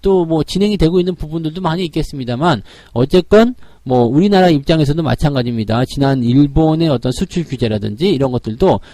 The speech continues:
너무 한쪽으로 치우친 그런 어떤 비중적인 부분들이 너무 많기 때문에 그쪽에서 타격이 왔을 때 바로 직격탄을 맞는 상황들이기 때문에 아마도 이제 이번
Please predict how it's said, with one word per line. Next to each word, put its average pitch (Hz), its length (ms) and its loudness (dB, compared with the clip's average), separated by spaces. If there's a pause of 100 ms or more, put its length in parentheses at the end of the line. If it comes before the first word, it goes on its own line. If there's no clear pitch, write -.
(120)
너무 165 260 4
한쪽으로 233 420 2
치우친 190 760 0
그런 143 300 -2
어떤 120 300 -6 (160)
비중적인 180 540 -2
부분들이 139 380 -4
너무 135 240 0
많기 170 280 0
때문에 127 460 -4 (280)
그쪽에서 190 340 -2
타격이 226 280 -2
왔을 175 300 0
때 220 300 0 (180)
바로 180 400 4
직격탄을 156 720 -2
맞는 123 380 -4
상황들이기 139 640 -2
때문에 110 520 -2 (420)
아마도 135 340 2
이제 139 460 2
이번 147 720 0